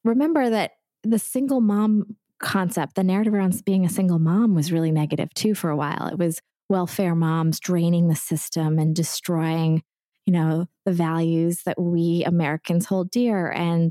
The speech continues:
and if you were a single parent in some way, you were not giving your kid enough. You were not enough. And so I think we hold these concepts. There sometimes continues to be this outward and very overt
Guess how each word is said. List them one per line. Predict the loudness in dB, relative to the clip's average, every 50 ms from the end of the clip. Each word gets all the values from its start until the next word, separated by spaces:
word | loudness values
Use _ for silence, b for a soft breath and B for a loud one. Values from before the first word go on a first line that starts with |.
| -2 -6 _ _ _ _ _ _ _ _ _ -20 -8 -2
and | -2 0
if | 0 0
you | 0 0
were | 0
a | 0 -2
single | -2 -2 -2 -2 -2 -2
parent | -2 0 0 0 0 0 0
in | -2 -2
some | -2 -2 -2 -2 0
way, | 0 0 0 0 0
you | 0 0 0 0 0
were | 0 0 0
not | 0 0 0 -2 -4
giving | -4 -4 -2 0 2 2
your | 2 2 0 -2 -4
kid | -6 -4 -2 -2 -2 -2 -2
enough. | -2 0 0 0 -2 -4 -6 -8 -6
You | -4 -2
were | 0 0
not | 0 0 0 -2 -4
enough. | -4 -4 -2 -2 -4 -4 -6 -8 -10 -14 -18 -18 _ _ _ _ _ _ _ _ _ _ _ _ _ -2
And | 0 0 0 0
so | -2 -2 -4 -2
I | -4 -4
think | -4 -4 -4 -2
we | 0 0 0
hold | -2 -2 -4 -2 -2 0 0 0 0 -2 -4 -6 _
these | -2 0 2 2 0 0 -2 -4
concepts. | -8 -4 -2 0 0 -2 -2 -4 -6 -6 -6 -6 -8 -10 -12 -12 -12 -14 -16 _ _ -4
There | -2 0 0 0
sometimes | -2 -2 -4 -4 -4 -4 -4 -2 -2 0 0 0 -2 -4 -10 _ _
continues | -6 -2 -2 -2 -2 0 0 2 2 2 0 0 -2
to | -4 -4
be | -2 0 0 0 0
this | 0 0 -2 -4 -6 _ _ _ _ -6
outward | -6 -4 -4 -2 -2 -2 0 0 0 -2 -2 -4 -6 _ _ _ _ _ _ _ -4
and | -2 -2 0 0 0 0 0 0 -2 -4 -4
very | -2 -2 -2 -2 -2
overt | -2 -2 -2 -2 -2 -2 -2 -2 -2 -4 -6